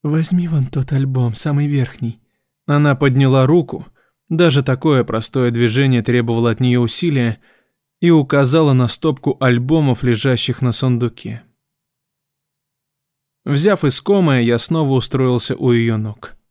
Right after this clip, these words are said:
«Здесь только моя болезнь»,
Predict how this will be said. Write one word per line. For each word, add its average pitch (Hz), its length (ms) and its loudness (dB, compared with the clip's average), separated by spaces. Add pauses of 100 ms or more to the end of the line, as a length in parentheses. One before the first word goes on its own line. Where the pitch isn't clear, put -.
(1500)
«Здесь 139 600 -4 (680)
только 135 340 -2
моя 127 300 0
болезнь», 113 560 -6